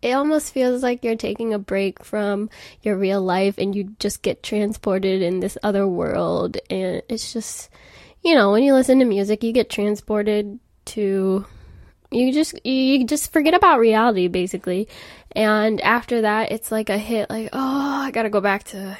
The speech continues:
you know, work." And, and this concert was on a Wednesday, so it really hit hard after that, because I still had to work after. If you guys don't know who N F is, and you like, kinda like rap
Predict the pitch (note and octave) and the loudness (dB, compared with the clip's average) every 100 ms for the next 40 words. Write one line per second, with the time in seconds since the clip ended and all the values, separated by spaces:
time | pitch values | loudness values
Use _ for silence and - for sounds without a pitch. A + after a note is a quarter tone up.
0 | - A#3 G#3+ G#3+ D#4 D#4+ D#4 D#4 D#4 A3 | -6 -2 0 4 6 8 8 6 4 2
1 | A3 - D#4 G3 - - - C4+ - D#4 | 2 4 4 2 -2 -18 -8 -4 4 6
2 | C#4 A#3 G#3+ A3+ G#3+ F#3 F#3+ G#3+ G3+ F#3+ | 6 6 6 6 6 4 4 2 4 4
3 | F#3+ G3+ G#3+ G3 F#3+ - D#4+ B3+ A3 A3+ | 2 2 2 2 2 2 6 8 8 4
4 | G#3+ G3 G3+ G3 F#3+ G3 G3 F#3+ G3 F#3+ | 2 0 0 2 2 0 -2 -2 0 2
5 | F#3+ - _ _ - _ _ _ _ - | 0 -2 _ _ -20 _ _ _ _ -16
6 | A3 A3+ G3 F#3 - - - - G#3+ F#3+ | -10 -2 -2 -2 -8 -10 -8 -2 -2 -2
7 | C#3+ - G3+ G3 - F3+ - - A#2+ G#3+ | -6 -8 -6 -6 -8 -10 -12 -14 -12 -10
8 | G#3+ - A3+ A#3 A#3+ A3 - A3 A#3 G#3+ | -12 0 2 4 2 2 2 2 2 0
9 | - B3 C4 C4+ - B3+ A#3+ B3 A3 A#3 | 0 0 2 0 0 2 2 2 0 2
10 | A#3+ A#3+ A#3 B3+ A#3 A#3 A3 G#3+ G#3+ G#3 | 2 0 -2 -2 -2 0 0 -2 -4 -2
11 | G#3 G#3+ | -2 -2